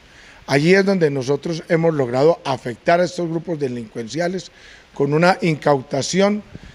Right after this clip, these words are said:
de dieciséis bienes inmuebles avaluados en dos mil ciento cincuenta millones de pesos. Así vamos afectándole la economía criminal a estos delincuentes, sus finanzas,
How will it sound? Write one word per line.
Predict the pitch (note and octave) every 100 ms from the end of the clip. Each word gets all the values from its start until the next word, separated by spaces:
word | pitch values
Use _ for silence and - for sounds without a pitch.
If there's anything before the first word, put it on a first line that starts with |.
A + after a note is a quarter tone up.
| - - B2+
de | D3+ D3 D3 D3+ - - - - -
dieciséis | D3 D#3+ D#3+ - D#3 - G3 G#3 G3
bienes | G3 G3+ G#3 D3+
inmuebles | D3 C#3 E3+ F#3+ F#3+
avaluados | D3+ C#3 C3+ D3 F3+ - - - - - -
en | D#3+ D#3 C#3
dos | D3 C3+ C3+
mil | D#3+ F3+ G3+ A3 A#3+ - - - _
ciento | - - F3+ E3+ F#3+
cincuenta | D3+ D3 - E3+ E3 E3+ E3
millones | C#3 B2 D3 D#3
de | B2+
pesos. | - A#2 - - - _ _ -
Así | C3+
vamos | D#3 E3 E3
afectándole | C#3+ B2+ A2+ D3 D3+ D#3+ C#3+
la | B2
economía | A2 B2+ B2 C3+ D#3+ D3+
criminal | C#3+ C3 C3 C3+ D3 D#3 - - - -
a | D3+
estos | D3 - D#3
delincuentes, | C3+ A#2+ A2 F3 F3+ F3 E3
sus | C#3+
finanzas, | A2 B2+ E3 F#3+ F#3 F3+